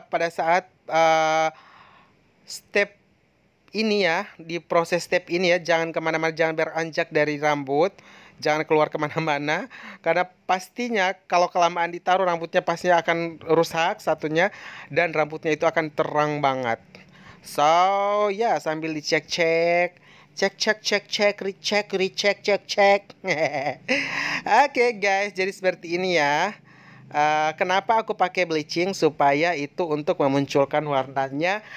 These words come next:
karena berhubung rambut ini bekas toning hitam.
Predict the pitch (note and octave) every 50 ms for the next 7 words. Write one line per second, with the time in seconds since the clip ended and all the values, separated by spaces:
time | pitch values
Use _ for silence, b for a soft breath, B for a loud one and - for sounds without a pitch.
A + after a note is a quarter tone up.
0 | B B B - B3 C#4 C#4 C4+ B3 A#3 B3 B3 B3+ B3+ B3 B B B B B
1 | - F#3+ G#3+ A#3 A3+ A#3+ A#3+ - - G3+ G#3 G3 E3+ E3 - D#3+ E3 - - -
2 | _ - A3 A3 A#3 A#3 A3 A3+ A3+ A3+ A3+ A3+ G#3 F3 F#3 G3+ G#3 G#3 G#3+ G#3+
3 | G#3+ G#3+ G#3 - _ F#3 E3 D#3 C3+ B2 A#2+ A2 G2+